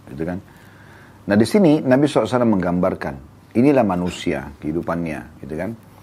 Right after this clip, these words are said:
Ini adalah angan-angan ini, a-, ajal mengepungnya, dan ini adalah angan-angannya. Kemudian datanglah satu garis yang, ya,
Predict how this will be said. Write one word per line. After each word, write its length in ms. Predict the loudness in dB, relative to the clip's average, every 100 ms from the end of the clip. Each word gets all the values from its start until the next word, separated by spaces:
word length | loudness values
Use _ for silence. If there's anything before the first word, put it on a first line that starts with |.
| -20 -20 -20 -20 -20 -20 -16 2
Ini 220 | 4 6 4 2 -4 -20 -10 -2
adalah 480 | 2 4 4 4 0 -10 -20 -20 -20 -20 -2
angan-angan 920 | 2 4 4 4 2 2 4 2 0 0
ini, 320 | 2 2 0
a-, 340 | -2 2 2
ajal 300 | 4 4 4
mengepungnya, 760 | 2 0 0 2 2 2 0 -4
dan 260 | -2 0 2
ini 220 | 0 0
adalah 240 | 2 0 0
angan-angannya. 760 | -2 -2 -4 -4 -4 -4 -8 -14 -20 -20 -20 -20 -20 -20 -20 -20 -20 -20 -6
Kemudian 480 | 0 4 4 4
datanglah 560 | 4 4 2 2 2 0
satu 320 | 0 0 0 0
garis 560 | 2 2 2 -2 -16 -20 -16
yang, 360 | -10 -6 -6 -8 -14 -20 -18
ya, 200 | -14 -14